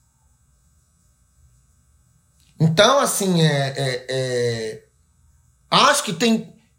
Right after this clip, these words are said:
tem aqui n-, nessa minha fala uma análise histórica do período que eu vivi, uma análise do fenômeno que está acontecendo, tá?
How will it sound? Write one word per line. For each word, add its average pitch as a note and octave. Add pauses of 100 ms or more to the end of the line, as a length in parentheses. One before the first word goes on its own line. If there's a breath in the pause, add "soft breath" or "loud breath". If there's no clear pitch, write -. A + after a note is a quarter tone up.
(340)
tem B3
aqui A3+
n-, F3
nessa F#3
minha D#3+
fala F3 (160 loud breath)
uma G#3
análise F3 (120)
histórica G#3 (1400)
do C#3
período A3
que -
eu A3+
vivi, D3+ (1120)
uma G#3+
análise E3
do C#3+
fenômeno A#3
que A3
está F3
acontecendo, D3 (1300)
tá? D#3